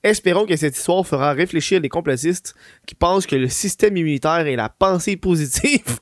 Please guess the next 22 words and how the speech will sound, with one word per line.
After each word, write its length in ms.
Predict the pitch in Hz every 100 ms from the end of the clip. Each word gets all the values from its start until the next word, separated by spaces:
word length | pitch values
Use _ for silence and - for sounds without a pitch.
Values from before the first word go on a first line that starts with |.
| -
<laughs> 220 | - -
ah 100 | 175 -
ouais, 100 | 156 - - - -
peuvent 140 | 220
venir 220 | 196 220
à 80 | 165
bout 120 | 190
de 80 | 180
n'importe 340 | 165 180 185 160
quoi 140 | 190
sans 140 | -
traitement. 400 | 170 127 147 185 - _ -
Toutes 140 | 233
nos 100 | 170
sympathies 440 | 147 143 139 - 180
à 40 |
ses 140 | 135
proches 240 | 123 180 135
et 20 |
à 60 | 117
sa 100 | 127
famille. 400 | 160 101 71